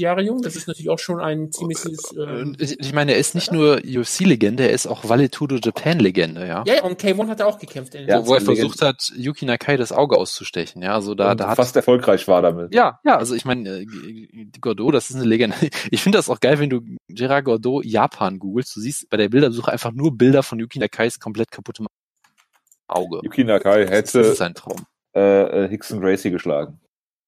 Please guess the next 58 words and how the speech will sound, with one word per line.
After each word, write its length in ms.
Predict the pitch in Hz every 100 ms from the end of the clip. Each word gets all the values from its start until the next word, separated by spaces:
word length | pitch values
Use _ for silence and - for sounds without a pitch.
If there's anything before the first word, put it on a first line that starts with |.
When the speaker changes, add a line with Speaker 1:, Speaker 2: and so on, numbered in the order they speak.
| _ _ _
Speaker 1:
Ja, 140 | 170 -
Speaker 2:
Das 280 | - 175
ist, 80 | 190
Speaker 1:
äh, 140 | 202 101
Speaker 2:
äh, 40 | -
vollkommen 640 | - 117 113 113 104 -
korrekt 340 | - 107 -
natürlich. 420 | - - 117 113 - - - _
Speaker 1:
Und, 280 | 202 196 196
ähm, 340 | 185 175 175 180
das, 240 | 190 185
das, 240 | - 165 -
das, 300 | 170 - -
das 220 | 185 -
Tolle 200 | 214 226
dran 220 | 208 202
ist, 100 | 196
ist, 160 | 190 -
der 160 | 160
hatte 180 | 175 180
ja 120 | 165
auch, 80 | 156
wie 80 | 156
gesagt, 460 | 147 143 139 135 147
ähm, 360 | 139 135 135
der 120 | 135
Gegner 340 | 131 185 208 170
war 140 | 156
Tyler 280 | 156 147 143
Tooley, 360 | - 247 311 285
der 160 | 156
ist 120 | 156
heut-, 240 | - 160 -
der 80 | 160
ist 100 | 151
heutzutage 380 | 160 160 135 139
Schauspieler, 580 | 147 156 - 220 233 233 - - _ _ _ _ -
ähm, 240 | 147 151
großer 340 | 147 170 175 160
Star 380 | - 160 156 156
bei 180 | 147 139
Hawaii 400 | 151 143 143 147
Five-O, 560 | - 131 127 151 165
eine 240 | - 156 131
Sendung, 260 | 139 135
die 80 | 135
ich 80 | 127
natürlich 300 | - 131 -
nicht 180 | 131 -
schaue, 380 | 185 170 160 160
aber 160 | 147
ich 60 | 202
wollte 160 | 233
es 100 | 143
einfach 160 | 147 147
nur 80 | 156
mal 140 | 277
erwähnen. 440 | - 180 180 220